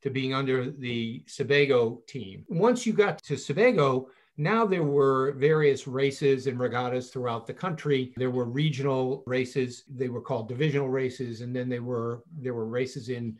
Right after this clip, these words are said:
various places. And the nationals would be in different parts of the country each year. So we'd travel to these races. And Ray really was a coach for many of the junior racers during the summer.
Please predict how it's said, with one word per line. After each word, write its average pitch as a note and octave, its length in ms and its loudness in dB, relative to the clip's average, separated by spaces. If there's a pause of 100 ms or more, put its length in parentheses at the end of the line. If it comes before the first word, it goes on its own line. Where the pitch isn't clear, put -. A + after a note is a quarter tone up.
various D3 600 4
places. B2 760 -6
And C3+ 160 -6
the C#3 80 -2
nationals D3+ 580 0
would C#3+ 120 -2
be C#3 160 -2
in C#3 80 -2
different B2+ 420 -2
parts C3 260 -4
of C#3 60 -6
the G#2+ 60 -10
country C3 360 -8
each A#2 300 -12
year. G3+ 240 0
So D3+ 160 -4
we'd B2+ 240 -4
travel D3 320 -2
to C3 160 -12
these B2 180 -12
races. D#3+ 440 -6
And B2+ 260 -6
Ray G3+ 580 6
really D#3+ 600 0
was C#3 320 0
a - 80 -6
coach F#3 460 2
for C#3 420 4
many D3+ 420 0
of B2 160 -2
the B2 80 -6
junior B2+ 800 2
racers B2 720 -2 (100)
during C3 320 2
the A2 60 -4
summer. D3+ 440 -4